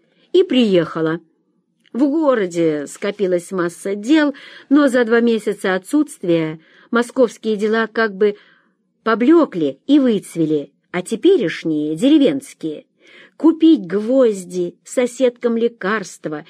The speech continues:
семена цветочные, сахару хоть килограммов десять и так далее, и так далее, занимали более важное место в голове.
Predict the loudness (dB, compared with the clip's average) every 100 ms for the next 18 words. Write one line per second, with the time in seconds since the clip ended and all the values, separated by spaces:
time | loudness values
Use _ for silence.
0 | -20 -18 0 2 4 2 -2 -2 -6 -10
1 | -6 -4 -4 -6 -10 -8 -10 -14 -20 -10
2 | -2 0 0 -2 -2 -2 -4 -4 0 0
3 | 0 -2 -2 -2 -6 -2 0 0 -4 -8
4 | -6 -6 -6 -8 -10 -6 -2 0 2 2
5 | 0 0 -2 -2 -4 -2 -4 -2 0 2
6 | 4 4 2 -2 -12 -20 -20 _ _ -8
7 | -2 0 2 2 2 2 2 4 4 2
8 | 2 0 0 0 0 -2 -4 -6 -4 -2
9 | -2 -6 -10